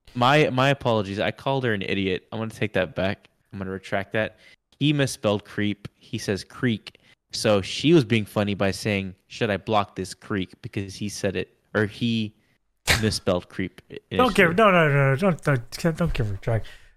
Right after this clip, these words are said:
Speaker 2: So anyways.
Speaker 1: No, I'm retracted. I feel bad now. And
Speaker 2: Don't,
Speaker 1: I'm gonna get
Speaker 2: don't.
Speaker 1: attacked.
Speaker 2: No, never. <laughs> Social media.
Speaker 1: Anyways.
Speaker 2: So this is the Cheeseman of the Week,
Speaker 1: Yeah.
Speaker 2: by the way. Cu-, cut the intro. This is the Cheeseman of the Week. <laughs> This is a live reading of this. So she <laughs> put, "Should I block this creek?" Right?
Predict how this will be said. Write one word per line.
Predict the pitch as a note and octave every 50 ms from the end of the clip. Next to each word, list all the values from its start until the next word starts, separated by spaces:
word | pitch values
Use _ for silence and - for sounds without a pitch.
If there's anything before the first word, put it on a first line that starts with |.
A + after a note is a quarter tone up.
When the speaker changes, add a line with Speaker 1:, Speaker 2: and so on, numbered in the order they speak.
| _ _ _
Speaker 2:
So | - - A3 B3
anyways. | C4 B3 G#3 F3+ E3 D#3
Speaker 1:
No, | A2
I'm | G#2+ A#2 A#2
retracted. | A#2+ A#2 - - A2+ G2+ - - - -
I | G#2 A2
feel | - - A#2+
bad | G2 G#2+ G2 F#2 F2+ -
now. | F#2+ F#2 F2+ F2 G#2 - - - - -
And | - G2
Speaker 2:
Don't, | E3+ D3+ G2
Speaker 1:
I'm |
gonna | G2 F#2+ F#2+
get | F#2 F#2 F#2 -
Speaker 2:
don't. | - D#3 C#3+ B2 A2+
Speaker 1:
attacked. | - - - - _ _ _ - - _ _ -
Speaker 2:
No, | C3 C#3+ C#3 B2 A2 F2+ - - _ _ _ _ -
never. | B2 C#3 D#3 C#3+ C3+ A#2+ A#2+ G2+ - - - - -
<laughs> | _ _ _ _
Social | - - - - C#3+ A2+ - -
media. | C3+ B2+ A#2+ A2
Speaker 1:
Anyways. | A#2+ A#2+ A#2 F2+ F#2+ - - - - _ -
Speaker 2:
So | - F3+
this | G#3 F#3+ A3
is | G#3
the | F#3 -
Cheeseman | - F#3+ F3+ D#3 D#3+
of | D3+
the | C#3+
Week, | C#3+ C#3+ C3+
Speaker 1:
Yeah. | A#2
Speaker 2:
by | C3+ B2+
the | B2+ A#2+
way. | B2 B2 B2 A#2+ - - - - - -
Cu-, | - -
cut | D#3+ - D3 D#3 -
the | - D3
intro. | C#3+ A#2+ - C#3+ C3 A#2 - -
This | - - E3
is | C#3
the | C#3 -
Cheeseman | - - - D3+ C#3 D3
of | C3+
the | C3+ C3
Week. | C3+ C3+ B2 - - - -
<laughs> | - - -
This | - - - G3+
is | B3 -
a | G3+
live | F3+ E3 F3+ F3 D3+
reading | E3 E3+ - - G3 E3
of | C3+ B2+
this. | C#3+ B2+ - - - - - - - - _ _ _ -
So | - - F3+
she | E3+ G3+ F#3
<laughs> | - - -
put, | C#4+ A3+ G#3+ -
"Should | - - G3 G3 F#3
I | F#3+
block | F3+ D#3 F3 F3 F3+ - -
this | E3 D#3 -
creek?" | - - - C#3+ C#3+ C3+ - -
Right? | B2+ B2 B2 B2+